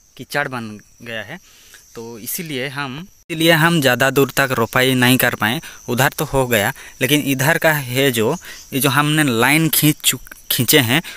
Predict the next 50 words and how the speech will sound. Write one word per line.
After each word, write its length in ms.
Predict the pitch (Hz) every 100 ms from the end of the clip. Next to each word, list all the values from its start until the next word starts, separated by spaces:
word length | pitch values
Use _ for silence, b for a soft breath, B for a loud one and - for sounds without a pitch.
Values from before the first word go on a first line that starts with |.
| B
वो 100 | 143
लाइन 300 | 139 139 165
हम 300 | 143 143 156 - - -
इस 200 | 156 -
टाइप 200 | - 139
से 340 | - 123 135 135
जब 300 | 117 120 113
हम 220 | 120 123 123
इसको 340 | - 127 120
ऐसे 340 | 113 - 120 - B B B B B - - - - - - - - - - - - - - -
कर 180 | 135
रहे 140 | 123 110
हैं, 240 | 113 120 - -
चल 220 | 135 135
रहे 200 | 120 104
हैं, 120 | 117
तो 180 | - 123
ये 320 | 123 135 135 - - -
क्या 160 | - 127
बोलते 240 | 123 117
हैं, 140 | 135 190 B B B
ये 100 | 131
पुश 380 | - 165 175 -
हो 100 | 127
जा 140 | 117
रहा 120 | 113 107
है 100 | 135
नीचे 260 | 131 127
की 140 | 113 107
ओर, 120 | 113
और 120 | 127
ये 260 | 127 127 156 B B -
मिट्टी 280 | 131 - 143
जो 140 | 135
है 140 | 117 151 -
टाइट 260 | 127 139 131
हो 80 |
जा 140 | 117 104
रहा 140 | 98
है। 60 | 110
तो 180 | 143 143 B B B 127
मैं 280 | 143 180 196
सोच 300 | 196 190 180
रहा 120 | 180
हूँ 100 | 180
कि 240 | 202 214 - -
आज 280 | 139 147 147
हम 180 | 147 151
रोपेंगे 460 | 127 113 143 147 127
नहीं, 280 | 101 135